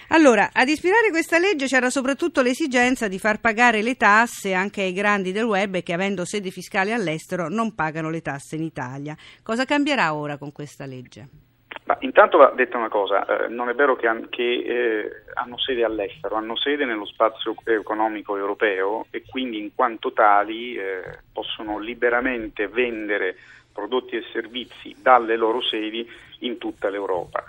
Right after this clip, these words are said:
Speaker 2: Quindi, eh, questo è il primo punto. Per quanto riguarda soggetti che sono al di fuori degli sta-, del,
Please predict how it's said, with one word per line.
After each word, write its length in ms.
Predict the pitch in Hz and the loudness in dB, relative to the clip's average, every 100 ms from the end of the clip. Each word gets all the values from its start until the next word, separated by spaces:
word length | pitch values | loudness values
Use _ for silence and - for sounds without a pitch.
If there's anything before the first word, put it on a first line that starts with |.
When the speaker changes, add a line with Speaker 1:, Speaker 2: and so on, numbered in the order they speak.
| - - - | -16 -20 -14
Speaker 2:
Quindi, 460 | - 131 120 110 - _ _ - | -6 -4 -4 -6 -8 _ _ -4
eh, 240 | 110 - | -2 -2
questo 480 | - 131 - - 110 | -2 -2 -2 4 8
è 120 | 110 | 8
il 580 | 107 107 104 104 98 - - | 6 4 0 2 2 2 -6
primo 280 | 117 113 | -6 -6
punto. 540 | - 110 95 90 - - _ | -6 -8 -10 -12 -12 -12 _
Per 160 | 120 - | -8 4
quanto 320 | 156 160 143 | 6 6 0
riguarda 840 | 135 143 127 107 98 98 92 - | 2 6 8 6 2 2 2 -4
soggetti 880 | - - 107 - 127 123 - 120 110 | -10 -10 -6 2 2 2 -6 -10 -8
che 140 | - 110 | -8 -10
sono 380 | - - 127 113 | -6 -4 0 0
al 160 | 113 | -2
di 100 | 107 | -10
fuori 680 | 113 - 135 113 104 98 - | -6 4 6 6 2 -6 -12
degli 340 | - 117 107 107 | -10 -10 -8 -10
sta-, 160 | - 113 | -2 -2
del, 640 | - 120 107 104 98 - | 0 -6 -4 -2 -4 -4